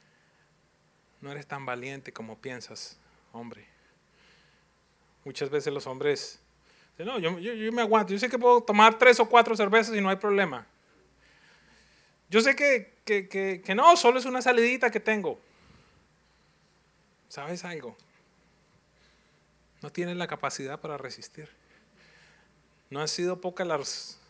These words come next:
conversaciones que he tenido con hombres que me han dicho, "Es que ni siquiera fue una noche, fueron minutos". Esos minutos que, que son caros.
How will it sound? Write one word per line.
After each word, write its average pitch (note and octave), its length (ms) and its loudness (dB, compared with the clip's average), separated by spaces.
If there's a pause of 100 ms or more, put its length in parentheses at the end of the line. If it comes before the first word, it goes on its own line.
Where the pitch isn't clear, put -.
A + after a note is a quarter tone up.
(120)
conversaciones C#3 680 -8
que - 80 -10
he - 20 -10
tenido D#3 340 -10
con D3 140 -4
hombres D3 280 -6
que - 140 -12
me B2+ 120 -12
han C3 80 -12
dicho, D3 340 -12 (640)
"Es - 140 -14
que D3+ 340 -10 (320)
ni C#3+ 120 -12
siquiera D3 340 -4
fue D#3+ 160 -10
una D#3+ 140 -6
noche, D#3 280 -10
fueron D3+ 360 -12
minutos". D3 760 -14 (2250)
Esos D3+ 240 -8
minutos C#3 440 -12
que, B2 360 -12 (280)
que A#2 100 -12
son B2 280 -10
caros. - 680 -12